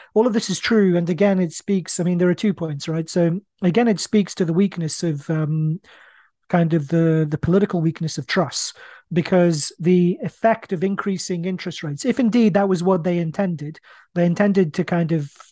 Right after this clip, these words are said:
um, force the Bank of England's hands into raising interest rates.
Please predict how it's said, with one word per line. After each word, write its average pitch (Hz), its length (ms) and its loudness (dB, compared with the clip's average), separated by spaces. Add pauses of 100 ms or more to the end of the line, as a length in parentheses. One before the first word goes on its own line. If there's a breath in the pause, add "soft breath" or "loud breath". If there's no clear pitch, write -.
um, 156 480 -2 (180)
force 196 300 4
the 170 80 -2
Bank 170 260 0
of 165 80 -2
England's 160 400 -2
hands 165 340 0
into 151 260 -4
raising 165 380 2
interest 165 420 -2
rates. 151 380 -4